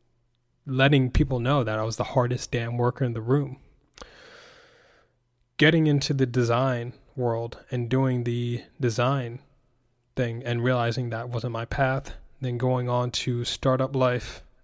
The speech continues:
and getting tutored by some of the people who had actually started companies and been serial entrepreneurs and picking their brains and asking them about it, being the, um,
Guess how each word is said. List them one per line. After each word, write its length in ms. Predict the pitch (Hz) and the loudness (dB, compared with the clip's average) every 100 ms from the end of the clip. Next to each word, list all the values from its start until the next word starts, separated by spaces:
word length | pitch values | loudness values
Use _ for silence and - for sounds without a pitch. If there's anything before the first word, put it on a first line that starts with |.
| - | -8
and 200 | 131 123 | -4 -2
getting 480 | 120 123 120 120 - - - - - _ _ _ - - _ - | -2 -2 -4 -8 -12 -20 -20 -20 -20 _ _ _ -20 -20 _ -2
tutored 440 | - 170 160 160 | 6 8 8 6
by 100 | 135 | 4
some 220 | 120 - 123 | 2 2 0
of 40 | |
the 60 | 120 | 2
people 400 | - 131 139 120 | 2 2 2 0
who 260 | 135 120 | 0 0
had 300 | 117 113 131 - - _ _ _ - | 0 -2 -4 -12 -20 _ _ _ -2
actually 300 | 143 - 135 | 0 2 2
started 440 | - - 127 123 | 2 2 2 2
companies 520 | - 127 127 135 139 | 0 -2 0 0 0
and 180 | 127 113 - _ _ _ - | -2 -4 -10 _ _ _ 0
been 140 | 135 | 2
serial 360 | 131 - 135 127 | 4 4 4 4
entrepreneurs 720 | 123 - 127 123 127 127 127 | 0 -2 -2 0 0 2 0
and 200 | 120 117 | -2 -2
picking 320 | - 143 139 127 | 2 2 2 -2
their 120 | 117 | -2
brains 360 | 123 120 123 | -2 -2 -2
and 120 | 120 117 | -2 -4
asking 320 | 117 - 131 | -4 -4 -4
them 120 | 120 | -4
about 340 | 117 113 117 | -2 0 0
it, 160 | 123 127 - - - - | -2 -4 -10 -20 -20 -4
being 240 | 131 123 | -2 0
the, 280 | 117 117 117 - - _ _ _ _ _ _ 127 | 0 -2 -4 -10 -20 _ _ _ _ _ _ -6
um, 480 | 117 117 113 120 | -4 -4 -6 -10